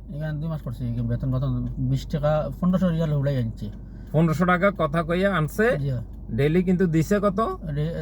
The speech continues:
Speaker 1: ছয় দিন মাত্র দিছে পঞ্চাশ টাকা করিয়া।
Speaker 2: ছয় দিন দিছে, ঠিকই বেতন দিছে
Speaker 1: বেতন
Speaker 2: কিন্তু?
Speaker 1: দিছে।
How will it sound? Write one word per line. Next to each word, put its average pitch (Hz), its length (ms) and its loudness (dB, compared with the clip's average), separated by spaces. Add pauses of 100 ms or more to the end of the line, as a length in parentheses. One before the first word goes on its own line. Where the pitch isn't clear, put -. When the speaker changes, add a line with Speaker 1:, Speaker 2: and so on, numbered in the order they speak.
(120)
Speaker 1:
ছয় 180 140 6
দিন 214 160 4
মাত্র 175 320 4
দিছে 160 220 0
পঞ্চাশ 143 300 -2
টাকা 139 160 -2
করিয়া। 104 340 -4 (260)
Speaker 2:
ছয় 147 140 4
দিন 170 140 4
দিছে, 175 260 6 (400)
ঠিকই 190 220 4
বেতন 175 280 2
দিছে 127 140 2
Speaker 1:
বেতন 127 60 4
Speaker 2:
কিন্তু? 139 260 4
Speaker 1:
দিছে। - 140 2